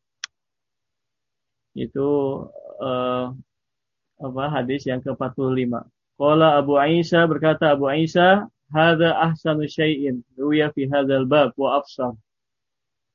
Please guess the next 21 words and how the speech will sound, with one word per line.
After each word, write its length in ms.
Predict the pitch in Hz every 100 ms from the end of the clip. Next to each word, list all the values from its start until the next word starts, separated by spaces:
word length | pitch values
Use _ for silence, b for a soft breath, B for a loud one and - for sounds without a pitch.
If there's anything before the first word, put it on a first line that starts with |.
| _ _ _ _ _ _ _ _
Riwayat 520 | 101 139 135 139 139 143
ini 480 | 143 156 175 180
merupakan 600 | 170 143 139 139 127 147
riwayat 560 | 151 143 135 131 143 147
yang 160 | 143 143
paling 320 | 143 139 139
baik, 360 | 135 151 147 117 _ _ _
ya. 280 | 131 131 156 _ _ _ _ _ _ _ _ _ _ _ _ _ _ _ _ _ -
Ruya 400 | 151 147 147 143
fi 160 | 147 143
hadzal 320 | 151 139 135
bab, 240 | 139 160
yang 160 | 151 139
diriwayatkan 560 | 135 131 131 123 143 139
di 40 |
dalam 240 | 131 131 127
bab 160 | 131
ini, 400 | 135 131 143 175
wa 240 | 160 135 143
afsar, 320 | - 135 123
dan, 320 | 135 143 143